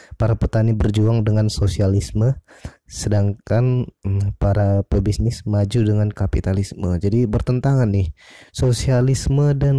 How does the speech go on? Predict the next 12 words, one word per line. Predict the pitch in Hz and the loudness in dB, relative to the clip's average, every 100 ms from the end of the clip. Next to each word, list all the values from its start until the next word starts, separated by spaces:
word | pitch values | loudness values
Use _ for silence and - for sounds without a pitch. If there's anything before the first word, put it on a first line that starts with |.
| 135 | 0
kapitalisme | 131 - 127 - 117 117 - 110 110 | -2 0 -2 0 2 2 0 0 2
itu | 104 110 104 | 0 -2 -2
bertentangan. | 98 - 101 101 98 92 95 87 - - - _ _ _ _ _ _ - - - - - | -2 -2 -2 0 0 0 0 -2 -6 -10 -16 _ _ _ _ _ _ -20 -20 -20 -20 -10
Kalau | - 107 107 | -2 0 2
di | 104 107 | 2 0
episode | 110 - 107 110 | -2 -2 0 0
sebelum | 110 110 110 110 | 0 0 0 0
ini, | 110 139 143 135 - - - _ _ | 0 0 -2 -4 -12 -20 -20 _ _
aku | 110 - 127 113 | -8 -4 -2 0
ada | 113 107 104 | 0 0 0
bahas | 107 113 107 | 0 0 -2
soal | - 92 - 107 113 113 | -4 -2 0 0 0 -2